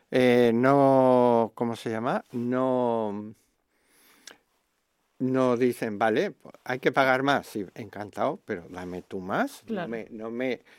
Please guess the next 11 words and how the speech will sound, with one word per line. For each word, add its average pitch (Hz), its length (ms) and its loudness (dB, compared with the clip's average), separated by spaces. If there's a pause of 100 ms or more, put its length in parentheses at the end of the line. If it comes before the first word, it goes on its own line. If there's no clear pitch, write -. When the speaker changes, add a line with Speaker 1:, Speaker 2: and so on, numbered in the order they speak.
(220)
Speaker 1:
no 123 260 -2
me 160 160 2
quites 160 600 0
ya, 151 160 4
porque 123 420 0
realmente 131 540 2
el 156 60 -2
perjudicado 113 580 -4
es 143 80 -8
el 147 100 -2
doctorando. 127 680 -8